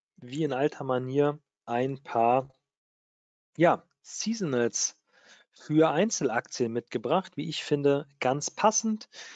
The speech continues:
Nicht ärgern, wenn das ein oder andere Setup mittlerweile schon aktiv ist. Ich habe auch das ein oder andere, ähm,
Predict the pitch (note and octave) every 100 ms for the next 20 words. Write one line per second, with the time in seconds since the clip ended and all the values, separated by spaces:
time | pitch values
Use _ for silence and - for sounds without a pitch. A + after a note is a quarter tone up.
0 | - _ _ C3 E3+ - D#3+ E3+ F3+ F3
1 | E3 C#3+ D#3 D#3+ D3+ D3+ D#3 F3 E3 D3+
2 | D#3 D#3 D#3 - E3 D#3+ D#3 - C#3+ D#3+
3 | D3+ C#3 C3+ C#3+ D3 D3+ - C#3+ C#3+ E3+
4 | C3+ C3 - - A3 - F3 D3+ C3+ D3
5 | C#3 - C3+ C3 C#3+ C3 C3 C#3 C3+ C3+
6 | - C3 B2 A#2+ A#2